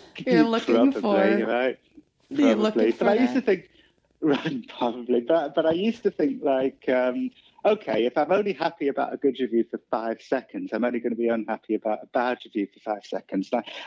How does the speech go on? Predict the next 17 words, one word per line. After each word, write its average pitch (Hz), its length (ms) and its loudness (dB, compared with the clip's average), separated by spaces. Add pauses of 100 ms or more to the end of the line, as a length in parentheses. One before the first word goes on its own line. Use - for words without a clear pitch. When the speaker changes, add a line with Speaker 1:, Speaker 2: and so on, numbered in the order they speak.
Speaker 1:
and 123 100 2
I 123 40 0
was 131 140 -2
quite - 300 -2
good 156 140 4
at 143 120 2
it. 107 240 0
And, 127 300 2
and, 127 240 0
but 143 100 2
then 135 160 2
with 127 140 0
this 226 260 0
book, - 340 -2 (400)
for 117 80 -2
some 117 260 0
reason 107 560 0